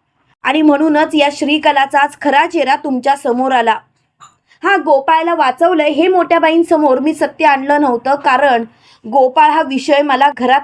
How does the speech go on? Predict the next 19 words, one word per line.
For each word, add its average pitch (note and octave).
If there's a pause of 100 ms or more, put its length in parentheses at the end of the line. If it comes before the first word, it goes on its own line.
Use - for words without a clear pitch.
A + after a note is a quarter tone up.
काढायचाच D4
नव्हता, C4
कारण C#4 (300)
कुठूनही F4+
ह्या C#4+
श्रीकलाला D4
याची C#4+
भनक C4
लागता C#4+
कामा C4
नये, B3+ (800)
नाहीतर C#4
या C#4+
श्रीकलाने D4
गोपाळला C4+
शोधण्याचा C4+
प्रयत्न C4+
केला B3+
असता. A#3